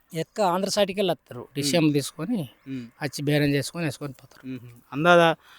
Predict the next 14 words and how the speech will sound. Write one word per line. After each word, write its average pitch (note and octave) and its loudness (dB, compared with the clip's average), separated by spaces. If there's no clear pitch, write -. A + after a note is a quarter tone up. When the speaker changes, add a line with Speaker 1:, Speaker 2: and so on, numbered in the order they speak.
Speaker 2:
మూడు D#3+ 0
నెలల F3+ 4
పిల్ల F3 0
ఎన్ని E3 2
కిలోలు F3 4
ఉంటది? D#3+ 0
మీకు D#3+ -4
ఎంత D3 4
ధర E3+ 6
దొరుకుతది D3 -2
ఒక C#3 -6
గొర్రె C3 -4
పొట్టేలు B2 -10
పిల్ల? B2 -8